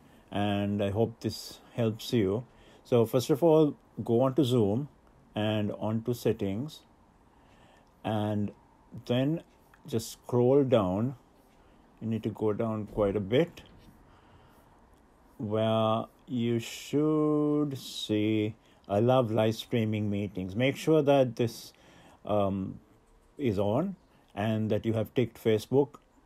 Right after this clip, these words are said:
um, Workplace by Facebook if you're using it, uh, YouTube if you want to, uh, live stream onto YouTube, and also make sure that you have put on this custom live streaming service. Okay,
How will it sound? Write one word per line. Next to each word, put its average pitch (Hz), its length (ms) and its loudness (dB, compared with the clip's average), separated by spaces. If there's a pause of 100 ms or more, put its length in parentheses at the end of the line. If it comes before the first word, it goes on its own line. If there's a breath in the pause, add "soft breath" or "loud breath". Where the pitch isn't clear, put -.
(100)
um, 95 480 -2 (420)
Workplace 107 440 0
by 101 160 2
Facebook 101 420 -2
if 98 80 -12
you're 98 220 0
using 104 260 -2
it, 120 240 -2 (600 soft breath)
uh, 87 160 0 (180)
YouTube 139 480 4
if 113 100 -2
you 110 100 0
want 104 160 0
to, 101 220 0
uh, 95 300 0 (220)
live 104 260 0
stream 110 180 -2
onto 101 160 -2
YouTube, 107 480 0
and 117 140 0
also 147 400 0 (800 loud breath)
make 139 360 2
sure 170 200 4
that 143 240 4
you 131 120 4
have 123 200 0
put 113 180 0
on 127 180 2
this 120 160 -2
custom 127 680 0
live 113 240 2
streaming 110 500 -2
service. 87 640 -4 (540)
Okay, 120 280 0